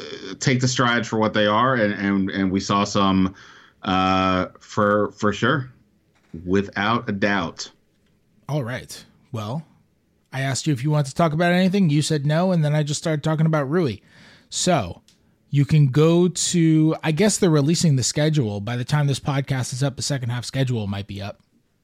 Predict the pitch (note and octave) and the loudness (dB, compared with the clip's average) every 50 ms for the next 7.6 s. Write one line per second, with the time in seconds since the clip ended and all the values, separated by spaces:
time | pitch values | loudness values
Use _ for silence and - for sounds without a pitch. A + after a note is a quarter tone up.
0 | _ _ - - - F3+ D#3 C3+ C3+ C3 B2+ A#2 - _ _ _ _ _ _ - | _ _ -8 -4 0 2 2 2 2 0 -4 -6 -8 _ _ _ _ _ _ -20
1 | - - - _ _ _ - D3 C#3 C3+ C3 B2+ A#2+ A2 A2 - - _ _ _ | -20 -20 -20 _ _ _ -6 -6 -4 -4 -4 -6 -6 -8 -8 -10 -12 _ _ _
2 | _ _ _ _ _ _ _ _ _ _ _ _ _ _ _ _ _ _ _ _ | _ _ _ _ _ _ _ _ _ _ _ _ _ _ _ _ _ _ _ _
3 | _ _ - - - - D#3+ D3 - - C3 A2+ G#2 F#2 G#2 G#2+ G2+ G2 F#2 G2 | _ _ -16 -4 0 0 0 0 0 -2 0 0 0 -2 -4 -4 -6 -6 -4 -4
4 | G2+ G#2 G#2 G2+ F#2+ G2 G2 A2 G2+ G2 G2 - - - G2+ - G2+ G2 F#2 F2 | -2 0 0 0 -2 -2 -2 -2 -4 -4 -4 -6 -8 -8 -8 -8 -8 -10 -6 -2
5 | A#2 A#2+ A2+ G2 F#2 F#2+ - - - - - C#3 C3+ D3 C#3+ C3+ D3+ D3 C3+ C#3+ | 0 2 2 2 2 0 -4 -8 -8 -2 2 4 6 6 8 8 6 6 6 4
6 | C3 - - C#3 C3 B2 B2 A#2+ A2+ G#2+ G#2 G2+ G2+ G2+ G2+ G#2 F#2+ - - A2 | 4 4 4 4 4 6 4 4 4 2 0 -4 -6 -6 -8 -8 -8 -8 -8 -6
7 | G2 F#2+ G2+ - - - - - A2 G2+ F#2+ G2 | -6 -6 -8 -10 -10 -12 -10 -8 -6 -6 -6 -8